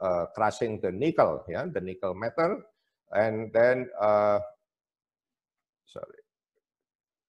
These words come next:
we see the, you know, the behavior of this, uh, auxiliary function against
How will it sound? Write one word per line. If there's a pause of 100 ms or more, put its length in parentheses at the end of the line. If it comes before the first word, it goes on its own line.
(380)
we
see
the, (280)
you
know, (120)
the
behavior
of
this, (140)
uh, (1400)
auxiliary
function (1600)
against